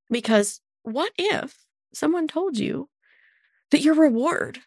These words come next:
was guaranteed? They gave it to you already, and they just said, "You just can't have this. Here it is.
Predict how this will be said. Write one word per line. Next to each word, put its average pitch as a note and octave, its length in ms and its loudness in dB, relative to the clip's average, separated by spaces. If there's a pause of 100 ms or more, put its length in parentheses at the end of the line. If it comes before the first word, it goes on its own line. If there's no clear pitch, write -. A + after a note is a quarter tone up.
(100)
was B3+ 160 -2
guaranteed? C4 680 0
They E4 100 6
gave F4 200 6
it G4 100 2
to E4+ 120 4
you E4+ 140 6
already, D4+ 540 0 (320)
and C#4+ 100 6
they D4+ 60 8
just C#4+ 200 4
said, A#3+ 240 4 (260)
"You D#4 240 8
just D4+ 340 4
can't C#4+ 300 0
have C4+ 380 2
this. G3 340 -2
Here A3+ 200 4
it F4 100 2
is. B3+ 480 -4